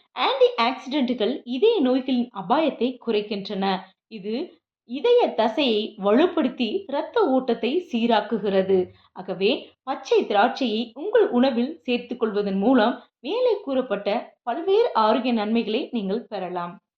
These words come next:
என்ன நண்பர்களே, இந்த வீடியோ உங்களுக்கு பயனுள்ளதா இருக்கும் அப்படின்னு நான் நம்புறேன்.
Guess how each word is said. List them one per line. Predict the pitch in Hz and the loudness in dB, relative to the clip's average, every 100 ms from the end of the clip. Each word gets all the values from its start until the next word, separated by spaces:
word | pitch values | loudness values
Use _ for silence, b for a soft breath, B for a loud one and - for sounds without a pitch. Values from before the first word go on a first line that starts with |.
| _ _ _ _ _ _ - | _ _ _ _ _ _ -12
என்ன | 226 254 | -6 -4
நண்பர்களே, | 220 220 214 214 254 440 - | -2 -4 -4 0 0 -2 -6
இந்த | 233 311 415 | -2 2 2
வீடியோ | 254 254 247 | 4 4 4
உங்களுக்கு | 269 - 214 202 220 262 | 2 2 -2 -2 -2 -2
பயனுள்ளதா | 233 202 208 214 214 196 | -2 -2 -2 0 0 0
இருக்கும் | 220 214 220 180 | -2 -2 -4 -4
அப்படின்னு | 185 220 240 | -2 0 0
நான் | 185 | 0
நம்புறேன். | 180 180 180 | -4 -2 -2